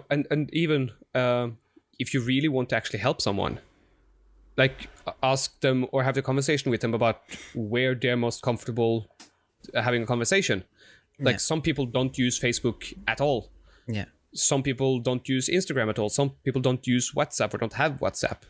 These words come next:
Speaker 2: Yeah.
Speaker 1: Like, s-, for some people, actually, S M S is the best thing of getting a hold of them, other people, it's email.
Speaker 2: And you know what?
Speaker 1: So
Speaker 2: I have a crazy idea.
Speaker 1: Hmm?
Speaker 2: You can even meet people now.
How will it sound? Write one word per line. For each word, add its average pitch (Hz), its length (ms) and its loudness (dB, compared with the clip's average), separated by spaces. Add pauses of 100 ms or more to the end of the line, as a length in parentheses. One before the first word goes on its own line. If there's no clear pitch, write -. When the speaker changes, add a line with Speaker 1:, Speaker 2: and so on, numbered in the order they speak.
(240)
Speaker 2:
Yeah. 117 280 0
Speaker 1:
Like, 117 220 4
s-, - 140 -4
for 151 120 0
some 170 160 0
people, 139 240 0
actually, 135 360 0
S 127 200 0
M 123 80 2
S 135 200 2
is - 200 0
the 123 80 -2
best 120 240 0
thing 120 200 2
of - 160 -2
getting 113 220 0
a 104 80 -4
hold 135 180 2
of - 140 -2
them, 107 280 0 (480)
other 135 140 -2
people, 131 220 2
it's - 360 0
email. 104 480 -2 (560)
Speaker 2:
And 127 120 0
you 139 60 2
know 147 100 4
what? 156 200 6
Speaker 1:
So 131 220 4
Speaker 2:
I 135 60 4
have 139 160 4
a 131 60 2
crazy 143 440 2
idea. 123 560 2 (720)
Speaker 1:
Hmm? 131 220 2
Speaker 2:
You 120 140 0
can 131 220 2
even 127 480 4
meet 131 340 2
people 95 440 0
now. 95 340 -6